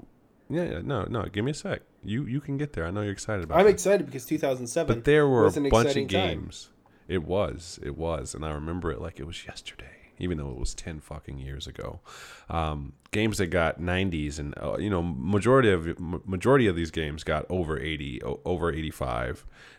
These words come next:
Speaker 1: Um, most, a, g-, a good amount of them got nineties, and this was just one of the best years in gaming.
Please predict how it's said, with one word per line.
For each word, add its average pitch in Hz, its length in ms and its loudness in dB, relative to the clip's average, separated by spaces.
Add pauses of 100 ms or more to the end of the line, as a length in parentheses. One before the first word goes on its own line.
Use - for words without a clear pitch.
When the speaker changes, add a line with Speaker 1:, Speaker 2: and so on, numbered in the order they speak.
Speaker 1:
Um, 78 640 -2 (300)
most, 95 320 4
a, 82 120 2
g-, 73 180 -4
a 95 60 -2
good 90 140 4
amount 82 200 2
of 80 60 -2
them 78 60 -4
got 78 180 0
nineties, 69 580 -8 (160)
and 76 300 -6
this 85 220 -2
was 80 140 -4
just - 380 -2
one 82 240 2
of 76 80 0
the 76 80 -2
best 78 500 0
years 78 300 -4
in 78 80 -6
gaming. 85 460 0